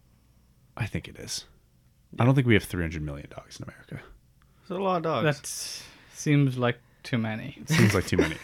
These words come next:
Speaker 1: 'Cause that would mean every person has a dog on average.
Speaker 2: No, yeah, yeah, that's too many. That's definitely way too many.
Speaker 3: And, like, families that have multiple dogs
Speaker 2: And, like,
Speaker 3: don't
Speaker 2: four people
Speaker 3: have
Speaker 2: have
Speaker 3: that
Speaker 2: one
Speaker 3: many.
Speaker 2: dog. Yeah, four
Speaker 3: Yeah,
Speaker 2: people in a
Speaker 3: that's
Speaker 2: family
Speaker 3: true.
Speaker 2: have one dog. You know
Speaker 1: But
Speaker 2: what I mean?
Speaker 1: I
Speaker 2: It's not
Speaker 1: think
Speaker 2: like a fa-, a dog per person in a family.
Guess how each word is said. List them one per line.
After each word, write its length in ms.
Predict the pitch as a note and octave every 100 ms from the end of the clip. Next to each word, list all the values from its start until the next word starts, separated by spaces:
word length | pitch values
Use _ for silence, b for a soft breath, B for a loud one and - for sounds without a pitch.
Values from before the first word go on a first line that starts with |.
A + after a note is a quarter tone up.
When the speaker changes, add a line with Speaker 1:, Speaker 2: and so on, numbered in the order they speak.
| -
Speaker 1:
'Cause 120 | C#3
that 80 | C#3+
would 140 | D3 D3+
mean 160 | D3+
every 260 | A#2+ A2 A2+
person 320 | G#2+ F#2+ -
has 140 | F2+ E2+
a 40 |
dog 300 | D2+ D2 - -
on 100 | F2
average. 420 | C#2+ - - - _ _ _ _ _ -
Speaker 2:
No, 140 | B2+
yeah, 220 | - - -
yeah, 160 | G#2+ G2
that's 180 | G#2 -
too 120 | -
many. 160 | C#2+ - -
That's 120 | A#2 B2+
definitely 360 | - - -
way 60 | -
too 120 | - -
many. 140 | - -
Speaker 3:
And, 240 | D3 D#3
like, 160 | C#3+ C#3
families 380 | - D3 C#3 C#3
that 80 | D3+
have 120 | D3+
multiple 480 | C3+ B2 A#2 - B2
dogs 540 | A#2+ A#2 A2+ A2+ - -
Speaker 2:
And, 140 | C#3 D3+
like, 120 | D3+
Speaker 3:
don't 140 | D#3+
Speaker 2:
four 180 | F#3+ F#3
people 340 | F3 E3+ - C#3
Speaker 3:
have 200 | C3 C3+
Speaker 2:
have 200 | B2 B2
Speaker 3:
that 60 |
Speaker 2:
one 160 | B2 B2
Speaker 3:
many. 80 | A#2+
Speaker 2:
dog. 360 | G#2+ G#2 F#2+ -
Yeah, 340 | B2 G#2+ D#2+
four 120 | -
Speaker 3:
Yeah, 200 | F3 D#3+
Speaker 2:
people 120 | B2 D3+
in 60 |
a 40 | C#3+
Speaker 3:
that's 40 |
Speaker 2:
family 260 | C3+ B2 A#2+
Speaker 3:
true. 20 |
Speaker 2:
have 180 | B2+ A#2+
one 240 | C3 A2+ A2
dog. 320 | G2 F#2 - _ b b b b b
You 80 | B2
know 40 | A#2
Speaker 1:
But 60 |
Speaker 2:
what 80 | A2+
I 40 | A#2
mean? 60 |
Speaker 1:
I 20 | C3
Speaker 2:
It's 80 |
not 60 | D3+
Speaker 1:
think 80 | D3
Speaker 2:
like 100 | D3+
a 60 |
fa-, 160 | C3 D3+
a 80 | C3+
dog 320 | C3+ A#2+ A#2+
per 160 | - A2+
person 480 | B2 G#2 - G#2 A2+
in 100 | G#2+
a 40 |
family. 400 | - F#2+ -